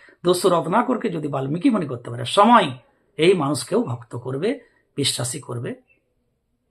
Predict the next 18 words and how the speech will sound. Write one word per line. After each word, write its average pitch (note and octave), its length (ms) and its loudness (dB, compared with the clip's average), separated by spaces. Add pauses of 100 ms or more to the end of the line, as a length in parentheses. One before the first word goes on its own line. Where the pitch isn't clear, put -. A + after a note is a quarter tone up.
(120)
প্রচুর D#4 280 10
ছোটাবে, C#3 480 2 (800)
কাপড় A3+ 280 6
খুলে C4+ 200 8
যাবে, C4 180 8
ছুটতে A3+ 260 2
থাকবে F#3+ 240 4
ভগবানের D#3 460 0
দিকে। B2 240 -10 (340)
যারা E3+ 240 6
আজকে E3 180 2
মানে C#3+ 240 -2
না, B2+ 240 -6 (200)
জ্যোতিষীর C4+ 420 8
কাছেও D4 220 10
ছুটতে B3 300 4
পারে, G3 180 8
জ্যোতিষশাস্ত্র B3 580 4